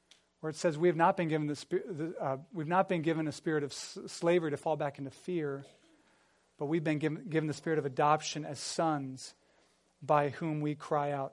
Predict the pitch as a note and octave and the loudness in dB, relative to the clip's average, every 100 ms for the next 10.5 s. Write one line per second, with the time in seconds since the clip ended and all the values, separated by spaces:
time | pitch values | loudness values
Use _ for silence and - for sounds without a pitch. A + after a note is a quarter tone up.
0 | - D3 C#3 C3+ B2 B2 - - C#3 B2 | -4 0 0 -2 -6 -10 -16 -8 -8 -8
1 | A#2+ A2+ _ _ _ _ _ _ _ _ | -14 -20 _ _ _ _ _ _ _ _
2 | _ _ _ _ _ _ _ _ _ _ | _ _ _ _ _ _ _ _ _ _
3 | - D#3+ F#3 G3+ F#3+ F#3+ F3 D#3+ C#3+ F#3 | 0 2 6 6 6 4 2 0 6 6
4 | E3+ D#3+ D#3+ F3 E3 D#3+ - E3 C#3+ C#3 | 6 0 0 4 4 2 -2 -2 -4 8
5 | G3+ G#3 - G3 F3 C#3+ F3 F#3 D#3 E3+ | 8 8 2 -4 -4 -2 -2 -2 0 -2
6 | D#3 - - _ _ _ _ _ _ - | -2 -8 -12 _ _ _ _ _ _ -4
7 | F#3 E3 E3+ F#3 G3 G3 F#3 - _ _ | -2 0 4 6 8 8 4 -2 _ _
8 | _ _ _ _ C#3+ - F#3 E3+ D#3+ D#3+ | _ _ _ _ -10 0 2 4 4 2
9 | - E3+ D3 C#3+ C#3 - _ _ _ _ | -2 -2 0 -2 -6 -10 _ _ _ _
10 | _ - D3 D#3 D3 | _ -16 -2 0 0